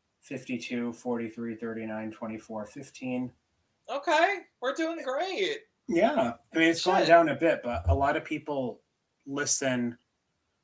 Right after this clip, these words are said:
Speaker 1: like, if they miss a week, they'll just, like, listen consecutively. <clears throat> So I'm cool with that. Three hundred sixty-eight total plays.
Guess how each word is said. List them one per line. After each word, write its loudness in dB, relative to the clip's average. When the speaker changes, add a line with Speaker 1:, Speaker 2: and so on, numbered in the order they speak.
Speaker 1:
like, -8
if -16
they -2
miss -4
a -4
week, -6
they'll -6
just, -10
like, -10
listen -8
consecutively. -14
<clears throat> 2
So 2
I'm 4
cool -2
with -8
that. -4
Three -2
hundred -2
sixty-eight -6
total -4
plays. -8